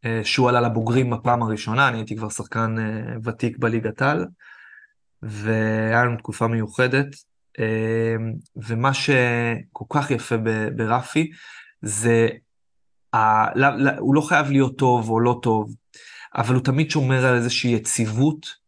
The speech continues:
שאני מרגיש אותה, לפחות כלפי חוץ, ברמה המנטלית.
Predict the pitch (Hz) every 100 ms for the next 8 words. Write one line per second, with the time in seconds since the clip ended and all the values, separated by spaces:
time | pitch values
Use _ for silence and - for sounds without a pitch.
0 | _ - - 117 117 113 131 135 127 113
1 | 107 - 117 113 113 123 120 143 139 117
2 | 110 110 120 117 110 107 117 110 104 -